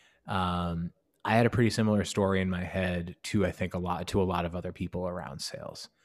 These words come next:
um, where the idea of being a salesperson was like, you're, you know, was like, you're brash, you're kinda slimy, um,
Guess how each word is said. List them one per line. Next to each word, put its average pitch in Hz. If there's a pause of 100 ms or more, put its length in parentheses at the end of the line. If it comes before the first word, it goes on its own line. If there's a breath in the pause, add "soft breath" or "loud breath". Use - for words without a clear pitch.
(380 soft breath)
um, 87 (140)
where 92
the 95
idea 95
of 92
being 98
a 95
salesperson 92
was 90
like, 90
you're, 90
you 98
know, 87 (160)
was 92
like, 87 (160)
you're 92
brash, 101
you're 92
kinda 90
slimy, 95 (560 loud breath)
um, 92